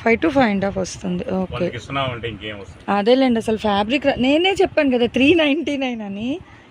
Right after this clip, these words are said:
Speaker 2: యాక్చువల్‌గా నాకు
Speaker 1: కానీ
Speaker 2: లాసే.
Speaker 1: ఓకే.
Speaker 2: ఈ పదిహేను రోజులు మిస్ అయింది మన ఈ, మన ఛానల్.
Speaker 1: So బంపర్ ఆఫర్ అన్నమాట అయితే ఈరోజు. So చూసుకోండి అయితే,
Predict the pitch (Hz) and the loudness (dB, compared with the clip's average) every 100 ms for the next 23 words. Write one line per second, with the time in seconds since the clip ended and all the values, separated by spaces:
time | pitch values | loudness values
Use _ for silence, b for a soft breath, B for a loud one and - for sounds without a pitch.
0 | - - - 269 160 151 143 330 226 262 | -18 -16 -10 -8 -2 0 2 2 0 -2
1 | - - - - - 247 233 254 277 392 | -6 -18 -20 -20 -2 0 2 2 2 0
2 | - - 127 151 139 - 110 110 104 104 | -8 -8 -6 -4 -6 -6 -6 -6 -10 -12
3 | - 113 110 107 - 120 110 85 - - | -12 -10 -8 -10 -8 -8 -8 -12 -20 -20
4 | - 247 214 233 254 294 294 262 220 202 | 0 2 4 2 2 0 -2 -2 0 0
5 | 185 185 180 180 180 185 185 180 175 160 | 0 -4 -4 -2 -2 -2 0 2 0 -2
6 | 180 B B B - - 202 214 175 208 | -8 B B B -6 -2 0 -2 0 0
7 | 190 180 175 175 | 0 -2 -2 -2